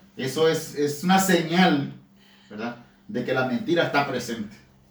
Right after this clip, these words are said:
de que, de que el enemigo está metido ahí. Y yo lo digo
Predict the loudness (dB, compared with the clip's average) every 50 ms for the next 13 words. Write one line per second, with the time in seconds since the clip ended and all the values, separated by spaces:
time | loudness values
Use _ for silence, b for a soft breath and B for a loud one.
0 | _ _ _ _ _ _ _ _ _ _ _ _ _ -12 -10 -8 -6 -4 -4 -4
1 | -4 -4 -6 -8 -10 -8 -8 -6 -6 -4 -4 -2 -4 -2 0 0 2 2 2 2
2 | 0 0 0 0 -2 -4 -4 -6 -6 -6 -6 -6 -8 -10 -12 -16 _ B B B
3 | B B B B -4 -2 2 2 4 4 2 2 2 0 0 0 -2 -4 -6 -10